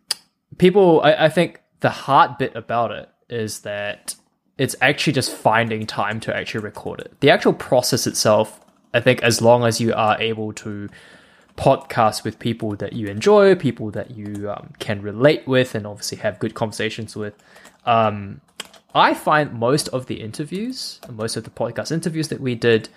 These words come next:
were actually very eye-opening to me personally. It's really like just having a conversation with someone else and then just sort of, "Oh, since we're having a conversation anyway,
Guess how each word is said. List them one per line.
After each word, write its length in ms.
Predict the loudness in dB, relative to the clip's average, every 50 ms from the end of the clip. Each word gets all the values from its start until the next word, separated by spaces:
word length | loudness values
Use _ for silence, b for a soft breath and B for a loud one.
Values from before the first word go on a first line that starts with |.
| b b b b b b b b b b
were 520 | 4 4 6 6 6 6 6 4 2 0 -2 _ _ _ _ _ _ _ _ 0
actually 300 | 2 2 2 4 4 4
very 260 | 6 6 4 4 4
eye-opening 640 | 4 4 4 4 4 2 0 -2 -4 -6 -6 -10 -12 _ _ 0
to 160 | 2 2 2
me 160 | 2 -2 -6
personally. 460 | -6 -4 -4 -4 -4 -6 -10 -12 -18 -20 _ _ 0
It's 280 | 0 0 2 0 -2 0
really 380 | 2 4 4 6 6 4 2
like 260 | 2 -2 -4 -4 -4 -6
just 160 | -8 -6 -2
having 240 | -2 -2 -2 -4 -10
a 40 |
conversation 520 | -8 -8 -8 -8 -8 -8 -8 -8 -8 -10 -12
with 100 | -10 -8
someone 300 | -8 -8 -8 -8 -8 -6
else 480 | -6 -4 -4 -6 -6 -8 -8 -8 -10 -12 _ _ _ -6
and 180 | -6 -6 -4
then 200 | -4 -4 -4 -4
just 160 | -6 -10 -10 -8
sort 160 | -8 -8 -10
of, 200 | -10 -14 _ _ _ _ _ _ 4
"Oh, 400 | 4 6 6 4 2 0 -6 -12 _ _
since 200 | -4 -4 -2 0
we're 80 | 2 2
having 180 | 2 2 0 -2
a 20 |
conversation 480 | -6 -6 -6 -4 -4 -4 -4 -4 -6 -6
anyway, 360 | -6 -6 -6 -8 -10 -12